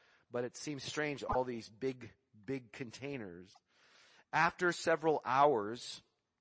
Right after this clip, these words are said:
hiking through and pressing through and squeezing through and crawling through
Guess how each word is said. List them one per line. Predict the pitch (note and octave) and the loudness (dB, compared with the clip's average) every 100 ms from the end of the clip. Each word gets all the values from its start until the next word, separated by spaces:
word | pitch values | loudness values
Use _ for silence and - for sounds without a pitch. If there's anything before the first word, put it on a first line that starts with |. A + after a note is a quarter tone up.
| _ | _
hiking | - - D#3 - C#3 B2 | -10 -2 -2 -2 -10 -10
through | A2+ A#2 G#2+ G#2 B2+ _ _ _ _ _ _ _ _ - | -10 -10 -8 -10 -14 _ _ _ _ _ _ _ _ -12
and | B2 A#2+ | -10 -10
pressing | - D#3 D3+ - C3+ B2 | 0 2 2 -2 -8 -10
through | - A2+ G#2 G#2 A#2 C3 B2+ _ _ _ _ _ _ _ | -10 -8 -6 -6 -10 -14 _ _ _ _ _ _ _ _
and | B2+ B2+ | -12 -8
squeezing | - - D3+ F3+ F#3+ D3 B2 A2+ | -8 -6 -2 0 0 -4 -6 -8
through | G2+ A2+ G#2 G#2+ C3+ C3+ B2 _ _ _ _ _ _ - | -8 -4 -4 -4 -8 -14 _ _ _ _ _ _ _ -6
and | C3+ C3+ - | -4 -4 -8
crawling | - F3 F3 F#3 F3 C#3 B2 A2+ | -2 8 10 10 8 2 -4 -10
through | - A2+ G#2+ G#2+ B2 | -6 -4 -2 -2 -6